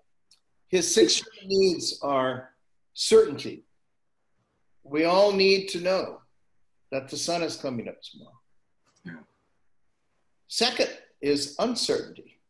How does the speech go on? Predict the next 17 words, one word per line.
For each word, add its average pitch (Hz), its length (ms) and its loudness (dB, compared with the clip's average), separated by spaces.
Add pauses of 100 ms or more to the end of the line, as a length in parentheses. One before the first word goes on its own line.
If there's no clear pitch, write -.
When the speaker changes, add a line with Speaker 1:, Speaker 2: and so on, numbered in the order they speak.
(760)
Speaker 1:
because 156 380 0
as 151 140 -2
much 214 200 2
as - 140 -8
we 190 100 2
need 214 220 0
certainty, 127 480 0
certainty 190 380 0
is 135 100 -4
boring. - 420 -6 (920)
Speaker 2:
Yeah. - 80 -20 (640)
Speaker 1:
Uncertainty 135 760 2
is 135 140 0
the 139 120 -6
spice 139 420 -2
of 165 80 0
life. 208 360 -8